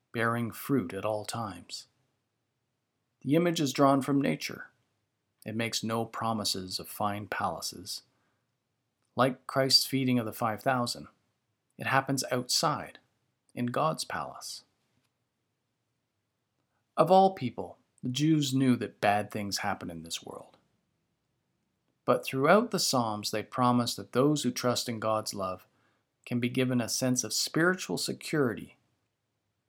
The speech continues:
which can get you through any trial or tribulation that comes your way.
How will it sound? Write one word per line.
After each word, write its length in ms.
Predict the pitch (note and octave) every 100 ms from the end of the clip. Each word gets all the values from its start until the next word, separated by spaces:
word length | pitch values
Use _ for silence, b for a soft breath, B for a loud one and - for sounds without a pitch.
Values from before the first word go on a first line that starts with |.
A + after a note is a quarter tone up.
| _
which 160 | - -
can 120 | C3
get 260 | B2 F3+ -
you 80 | B2
through 260 | - A#2
any 240 | - D3+ D#3+
trial 320 | - A#2+ A2
or 60 | G#2+
tribulation 640 | - G#2+ G#2+ G#2+ G#2 A2+
that 140 | G2+
comes 280 | - G#2 G2
your 140 | G2+ G2+
way. 340 | G#2 F2+ -